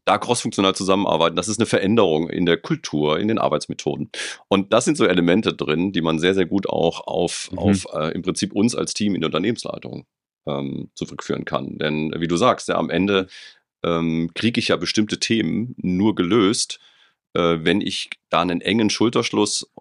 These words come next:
Speaker 1: äh, mit, mit, mit zwei, drei Kollegen aus der Unternehmensleitung habe. Und dafür muss ich investieren und das muss ich schaffen. Und, äh, der Blickwinkel auch in so einem crossfunktionalen Team ist ja, wer bringt am besten wo seine Kompetenzen ein? Die sind ja nicht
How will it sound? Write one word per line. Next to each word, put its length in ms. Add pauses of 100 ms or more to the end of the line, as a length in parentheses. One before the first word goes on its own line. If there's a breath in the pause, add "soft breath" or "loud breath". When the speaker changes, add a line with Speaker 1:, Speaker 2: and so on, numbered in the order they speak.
(140)
Speaker 1:
äh, 180
mit, 260
mit, 300
mit 200 (180)
zwei, 320
drei 200
Kollegen 320
aus 120
der 80
Unternehmensleitung 580
habe. 200
Und 180
dafür 200
muss 160
ich 80
investieren 520 (100)
und 100
das 140
muss 140
ich 80
schaffen. 340 (540 loud breath)
Und, 300
äh, 120
der 120
Blickwinkel 520
auch 160
in 80
so 60
einem 80
crossfunktionalen 640
Team 260
ist 160
ja, 140
wer 100
bringt 380
am 160
besten 380
wo 120
seine 200
Kompetenzen 520
ein? 160
Die 80
sind 180
ja 80
nicht 300